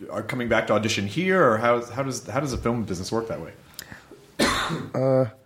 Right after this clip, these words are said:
Speaker 2: so I've got people representing me this side of the water, and then there's still my, my ties at home. So hopefully I'm,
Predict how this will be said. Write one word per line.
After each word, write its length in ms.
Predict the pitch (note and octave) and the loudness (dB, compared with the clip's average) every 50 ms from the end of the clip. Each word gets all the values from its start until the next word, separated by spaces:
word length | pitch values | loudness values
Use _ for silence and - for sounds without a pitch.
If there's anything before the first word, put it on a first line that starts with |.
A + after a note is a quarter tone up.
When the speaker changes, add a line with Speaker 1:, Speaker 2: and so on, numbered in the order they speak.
| _ - - _ _ | _ -20 -20 _ _
Speaker 2:
so 300 | - - - B2+ B2+ C3 | -8 -2 2 2 4 4
I've 120 | C3+ C3 - | 4 2 2
got 140 | D#3+ C#3+ - | 0 0 2
people 300 | - C#3+ C3 - C3+ C3 | 2 2 2 4 4 4
representing 640 | C3+ C3 - - A#2+ A#2+ B2+ B2+ A#2+ - - A#2+ | 4 2 2 0 0 2 4 2 2 2 2 2
me 80 | A#2 A2+ | 2 4
this 160 | A2+ G#2 - | 2 2 2
side 320 | - G#2+ A2 A2 A2 G#2 | 2 4 4 4 4 2
of 60 | G#2+ | 2
the 60 | G#2 G#2 | 2 2
water, 380 | G#2 A2 A2 G#2+ G#2 - - A2 | 4 4 4 4 2 0 2 4
and 280 | G#2+ G#2+ G#2+ G2+ G#2 | 4 6 4 4 4
then 140 | A2 A2 G#2+ | 4 4 4
there's 140 | A2 G#2+ - | 4 4 2
still 380 | - - G#2+ G#2+ G#2+ G2+ G2 G2+ - - - - - _ _ - | 2 2 4 4 4 4 2 0 -8 -20 -20 -20 -20 _ _ -6
my, 260 | - G2+ G2+ G2+ G2+ | -2 0 2 2 2
my 140 | - F#2+ G2+ | 2 0 -2
ties 420 | G2 - A2+ G2+ G2 G2+ G2 F#2 G#2+ | 0 0 0 2 2 2 2 2 0
at 100 | F#2 - | 0 2
home. 440 | G2 G#2+ G#2+ G#2 F#2+ F#2+ F#2 F#2 - - - - - - - - - - | 4 4 4 4 2 0 -2 -6 -10 -18 -20 -20 -20 -20 -20 -20 -20 -12
So 220 | - - G2+ G2+ | -4 2 2 4
hopefully 480 | F#2+ A2+ A#2 A#2 - - - G#2+ G#2 G#2 | 6 6 4 4 4 0 0 2 4 6
I'm, 460 | G2+ G2+ G2+ G2 G2 F#2+ F2+ F#2 | 6 6 4 4 2 0 0 -4